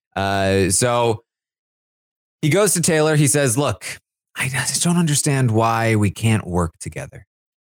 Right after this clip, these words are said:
Why can't we work together, Taylor? Um, what is it about you that is preventing you from working with me? 'Cause it's clearly not my fault."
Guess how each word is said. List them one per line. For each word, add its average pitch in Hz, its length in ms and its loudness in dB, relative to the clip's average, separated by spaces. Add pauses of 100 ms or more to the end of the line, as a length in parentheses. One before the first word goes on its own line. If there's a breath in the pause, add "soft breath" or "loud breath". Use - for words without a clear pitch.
(480)
Why 147 160 -2
can't 175 300 2
we 131 100 4
work 90 320 0
together, 78 480 -6 (420)
Taylor? 71 360 -8 (600)
Um, 80 640 0 (1000)
what 165 180 0
is 190 160 2
it 180 80 2
about 120 320 0
you 90 540 2 (640)
that 104 100 0
is 101 140 0
preventing 110 560 2
you 104 180 4
from 92 220 0
working 90 320 0
with 78 160 0
me? 80 460 0 (1700)
'Cause 87 120 0
it's - 100 -4
clearly 135 320 0
not 90 160 0
my 78 160 -4
fault." 90 260 -12